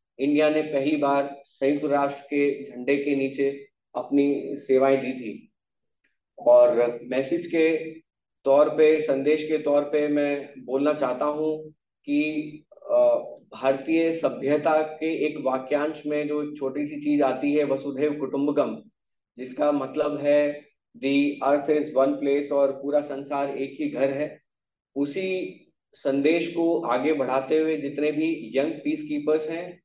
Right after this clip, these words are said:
या यंग जनरेशंस हैं, जो आगे आने वाले समय में अपना योगदान इस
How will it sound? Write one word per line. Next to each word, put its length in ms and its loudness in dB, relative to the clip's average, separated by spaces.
या 220 4
यंग 320 4
जनरेशंस 600 2
हैं, 260 -2
जो 440 -2
आगे 380 2
आने 280 0
वाले 280 4
समय 320 0
में 340 -2
अपना 540 2
योगदान 580 2
इस 560 -6